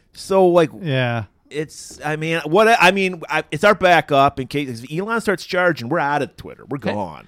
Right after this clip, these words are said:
Speaker 3: have you ever been a part of an exclusive club, Mike? Besides our bike gang. That was
Speaker 2: Uh,
Speaker 3: exclusive.
Speaker 2: yeah, that, that was exclusive. Uh, other than the Nasty Midnighters, no.
Speaker 1: Being a guest on here is an exclusive club.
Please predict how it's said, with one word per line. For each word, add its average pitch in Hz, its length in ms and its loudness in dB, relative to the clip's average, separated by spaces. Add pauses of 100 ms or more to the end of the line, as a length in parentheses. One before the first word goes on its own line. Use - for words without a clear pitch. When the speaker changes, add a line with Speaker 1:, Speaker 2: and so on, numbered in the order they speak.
(120)
Speaker 3:
have 165 120 -6
you 190 80 4
ever 220 120 -4
been 208 200 -6
a - 40 -6
part 185 220 -2
of 185 80 -6
an 185 100 -8
exclusive 165 680 -14
club, 170 240 -14
Mike? 170 260 -12 (1600)
Besides 208 360 -2
our 180 120 0
bike 139 280 -4
gang. 82 340 -12 (340)
That 151 100 -6
was 139 120 -8
Speaker 2:
Uh, 113 40 -8
Speaker 3:
exclusive. 143 580 -6
Speaker 2:
yeah, 120 300 -4
that, 139 240 -6
that 135 160 -6
was 120 180 -6
exclusive. 120 580 -8
Uh, 143 40 -14
other 139 420 -4
than 139 140 -2
the 139 80 0
Nasty 139 340 -4
Midnighters, 117 840 -4 (100)
no. 104 720 -6
Speaker 1:
Being 156 240 -8
a 139 60 -6
guest 135 360 -4
on 120 120 -10
here 147 180 -10
is 104 100 -12
an 92 60 -14
exclusive 80 500 -20
club. 64 400 -20